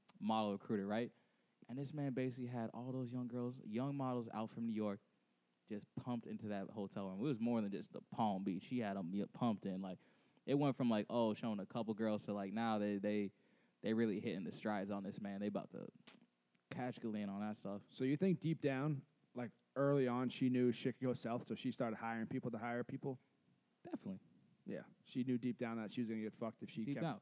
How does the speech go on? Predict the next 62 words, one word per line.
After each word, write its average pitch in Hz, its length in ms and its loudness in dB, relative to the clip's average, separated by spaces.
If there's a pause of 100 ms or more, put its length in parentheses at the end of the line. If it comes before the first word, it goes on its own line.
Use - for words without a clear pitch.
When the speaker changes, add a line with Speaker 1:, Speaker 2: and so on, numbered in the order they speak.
Speaker 1:
Her 185 120 10
Speaker 2:
doing 226 40 10
what 226 120 2
she 226 60 8
Speaker 1:
family 214 160 8
Speaker 2:
doing. - 120 4
Speaker 1:
got 165 120 4
fucked 170 260 2
beforehand 131 640 4
for 113 100 -2
embezzlement, 104 540 2
so 117 140 -2
she - 120 0
already 160 200 4
knew, 131 280 4
"I 120 140 -2
can't 120 320 0
be 123 180 4
the 110 120 0
first 117 280 0
person 113 280 0
to 98 60 -4
touch 135 260 0
it." 98 120 -6 (120)
Speaker 2:
Yeah. 113 200 0 (960)
So - 60 -16
she - 140 -2
knew 180 80 4
what 160 100 2
she 120 80 -4
was 104 80 -2
doing. 104 240 -4 (340)
Speaker 1:
Yeah, 151 120 -2 (100)
Speaker 2:
Clearly 170 240 4
Speaker 1:
yeah. 151 80 2
Speaker 2:
not 123 100 2
well 127 140 2
enough, 117 280 -2
but - 120 -10
she 127 100 -6
knew 123 100 -2
what 113 100 -6
she 110 80 -6
was 98 100 -6
doing. 98 220 -8 (220)
Speaker 1:
I 147 60 -2
mean, 156 300 6
well, 151 240 8
they 180 160 6
knew 180 160 8
what 165 100 6
they 160 100 8
were 143 60 10
doing 131 220 8
for 127 100 0
back 123 260 0
before, 117 320 2
you 113 120 4
know. 101 260 4 (540)
Speaker 2:
There 135 100 2
was 120 140 0
fucking 117 420 -2